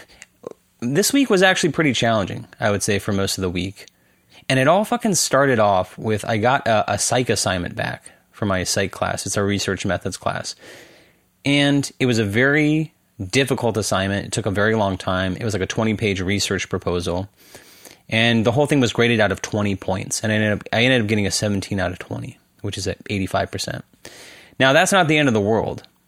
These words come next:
Um, I don't wanna go into the whole details, but basically, I hate this class. The teacher is incredibly disappointing to me. And I know we're working remotely, and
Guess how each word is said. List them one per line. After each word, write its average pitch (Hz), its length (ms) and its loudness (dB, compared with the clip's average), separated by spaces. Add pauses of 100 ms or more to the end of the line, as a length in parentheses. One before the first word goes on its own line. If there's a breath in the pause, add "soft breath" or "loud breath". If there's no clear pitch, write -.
(200)
Um, 107 640 2
I 156 80 4
don't 180 120 2
wanna 160 160 4
go 127 140 4
into 120 140 2
the 101 40 0
whole 107 140 0
details, 101 380 -2
but 107 120 -2
basically, 123 340 2
I 120 120 2
hate 104 200 -4
this - 180 -10
class. - 420 -10 (180)
The 104 80 -2
teacher 123 400 0
is 95 380 0 (640)
incredibly 127 380 2
disappointing 98 600 -4 (460 soft breath)
to 107 100 -2
me. 95 340 -2 (560 loud breath)
And 117 380 2
I 117 120 0
know 160 480 2
we're 131 100 2
working 131 320 2
remotely, 107 760 0
and 101 260 -2